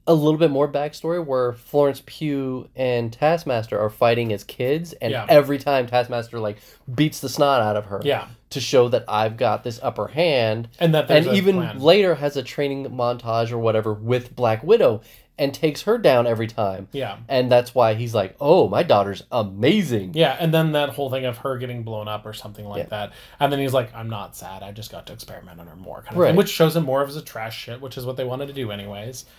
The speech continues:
Speaker 2: Um, so the part, just going along with Taskmaster, there's a part where the reveal of Taskmaster, and there's a side shot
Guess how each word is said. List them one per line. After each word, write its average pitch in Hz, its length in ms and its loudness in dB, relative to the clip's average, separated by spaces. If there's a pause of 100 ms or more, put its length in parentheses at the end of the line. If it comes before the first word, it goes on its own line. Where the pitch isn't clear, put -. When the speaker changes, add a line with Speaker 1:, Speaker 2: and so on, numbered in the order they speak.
(460)
Speaker 2:
Um, 143 300 4 (100)
so 185 200 2
the 160 60 2
part, 175 280 0
just 156 240 -6 (180)
going 151 200 4
along 139 180 0
with 120 100 -6
Taskmaster, 120 500 -8
there's 139 200 -4
a 147 40 0
part 151 220 -2
where 135 180 -2
the 120 140 -6
reveal 117 440 -4
of 143 100 -6
Taskmaster, 160 580 -4
and 143 80 -4
there's 127 160 -6
a 123 80 -4
side 175 400 -4
shot 95 460 -10